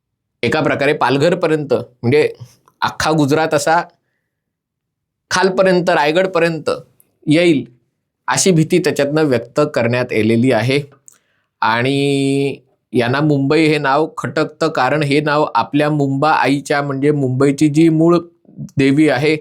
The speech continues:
तिच्या नावावरनं घेतलं आहे. या देवीची सगळी लेकरं, म्हणजे इथे पिढ्यानी पिढ्या राहणारी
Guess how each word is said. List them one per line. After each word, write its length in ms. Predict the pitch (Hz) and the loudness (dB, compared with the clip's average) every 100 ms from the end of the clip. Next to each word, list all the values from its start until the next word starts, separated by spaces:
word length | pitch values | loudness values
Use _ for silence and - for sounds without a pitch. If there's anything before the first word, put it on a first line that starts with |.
| _ _ _ _ - | _ _ _ _ -4
तिच्या 260 | 131 156 | 0 0
नावावरनं 460 | 143 131 135 143 156 | 2 2 2 2 -2
घेतलं 360 | 131 127 139 | -2 -4 -2
आहे. 220 | 143 147 147 | 0 0 0
या 160 | 143 | 0
देवीची 460 | 143 135 135 139 160 | 0 0 -2 0 -2
सगळी 360 | 147 131 165 | 0 2 4
लेकरं, 360 | 151 135 160 156 | 4 2 0 0
म्हणजे 480 | 147 143 143 165 165 _ _ _ _ _ _ - | -2 -2 0 0 -2 _ _ _ _ _ _ -2
इथे 240 | 131 160 | 0 0
पिढ्यानी 440 | 160 143 151 165 | 0 0 0 -2
पिढ्या 340 | 170 156 151 156 | -2 -2 0 -2
राहणारी 500 | 143 139 143 160 | -4 -4 -4 -4